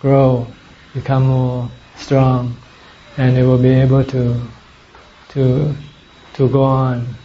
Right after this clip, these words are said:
despite the ups and downs, which is part of, part of the practice.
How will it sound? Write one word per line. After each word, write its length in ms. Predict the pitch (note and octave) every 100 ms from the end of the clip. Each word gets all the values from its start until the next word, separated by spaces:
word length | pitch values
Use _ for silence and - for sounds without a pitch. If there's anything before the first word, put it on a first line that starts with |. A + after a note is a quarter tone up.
| - _ _ - - - - - -
despite 460 | A#2 - C#3+ C#3 B2+
the 160 | B2+
ups 300 | D3 C#3 -
and 120 | C3 B2
downs, 360 | B2 B2 A#2+ A#2+ -
which 200 | C#3+ -
is 120 | C#3
part 340 | - - C#3 C3
of, 200 | B2 B2 - - - - - - - -
part 200 | C#3 C#3
of 120 | A#2+
the 80 | B2
practice. 520 | C3+ B2+ - A#2+